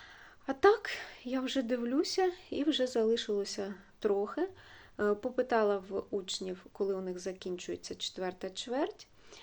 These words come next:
е, і в частини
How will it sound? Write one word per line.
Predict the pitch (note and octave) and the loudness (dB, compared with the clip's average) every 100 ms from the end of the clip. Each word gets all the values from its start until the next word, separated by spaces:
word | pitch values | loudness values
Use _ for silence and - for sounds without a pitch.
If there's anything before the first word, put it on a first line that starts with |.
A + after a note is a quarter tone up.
| - - | -20 -6
е, | G#3 G3 F#3+ G3 | -4 -2 -4 -4
і | B3+ C4 D4 - - | -2 -2 -4 -14 0
в | A#3+ A#3 A#3 A#3+ - _ | 4 4 2 -4 -20 _
частини | - A3+ A3 - G#3+ G#3+ B3+ | 0 0 0 2 2 4 2